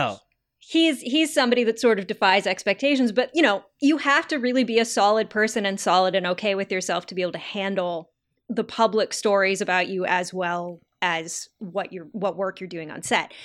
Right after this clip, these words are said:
Speaker 2: And Branagh is a really interesting <laughs> example to me because, like, when he started out, uh, in nineteen ninety-three, like, he was groundbreaking in what he did because he, he kind of rewrote Shakespeare for a late twentieth century audience.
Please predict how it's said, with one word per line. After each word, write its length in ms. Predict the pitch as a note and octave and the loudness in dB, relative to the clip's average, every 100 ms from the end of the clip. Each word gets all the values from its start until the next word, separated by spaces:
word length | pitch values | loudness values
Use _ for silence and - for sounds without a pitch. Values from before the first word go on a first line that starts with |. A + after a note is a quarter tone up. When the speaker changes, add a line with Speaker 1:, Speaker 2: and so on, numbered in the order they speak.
| - - - - | -20 -20 -10 0
Speaker 2:
And 260 | A#3+ A#3 - | 2 2 0
Branagh 380 | C4 D4+ F#4+ F4+ | 2 2 2 0
is 80 | E4 | 0
a 60 | |
really 240 | B3+ A3+ A#3 | 2 2 2
interesting 340 | A3 A#3+ G#3+ | 0 0 -2
<laughs> 60 | G3+ | 0
example 320 | A3+ B3 A3+ | 2 2 2
to 80 | A3 | 4
me 160 | A3 F3 | 2 2
because, 360 | G#3+ A#3+ G#3 | 0 2 2
like, 180 | G3 F#3+ | 0 -2
when 80 | G#3 | -2
he 200 | G#3+ E4 | 0 0
started 380 | E4+ D#4+ D#4+ B3+ | 2 4 4 4
out, 280 | F#3 F3+ - _ _ _ _ - | 4 2 -2 _ _ _ _ 0
uh, 260 | G#3 G3+ - | 2 2 2
in 160 | G#3 G3+ | -2 0
nineteen 380 | G#3+ B3 D4 C#4 | 2 4 4 4
ninety-three, 600 | B3 A3+ A3 F3+ F3 - | 2 0 0 -2 -2 -2
like, 260 | G#3 G#3+ - - | -2 -2 -6 -14
he 200 | - D4+ | -2 2
was 160 | D#4+ A3+ | 2 0
groundbreaking 1000 | - A3+ F4 A4+ D#4+ G#3 F3 F#3+ F#3 G3 | -4 0 2 4 2 0 -2 -6 -6 -6
in 100 | G3+ | -4
what 120 | A3 | -4
he 120 | A#3+ | -4
did 360 | A#3+ E4 F#3+ F#3 | 0 2 2 -2
because 260 | A3+ A#3+ | -6 -4
he, 200 | B3+ A#3+ _ _ _ | -4 -8 _ _ _
he 220 | - C4+ | -4 -4
kind 300 | - G#4 A4+ | 0 4 4
of 160 | E4+ A3+ - G#3+ | 2 -2 -6 -2
rewrote 600 | B3+ D#4+ A#3 B3 D4 B3+ | 0 2 2 4 4 2
Shakespeare 560 | - C#4 B3+ - A3 F#3+ | 2 2 2 0 0 0
for 180 | A3 | 0
a 80 | G3 | 0
late 300 | F#3 G3 - | 0 -2 -4
twentieth 360 | - G3+ F#3 F3 | -6 -4 -4 -6
century 480 | G3 F3 F#3 F3 F3 | -8 -8 -8 -8 -4
audience. 500 | F#3 F#3 F3+ D#3 - | -2 -2 -2 -8 -12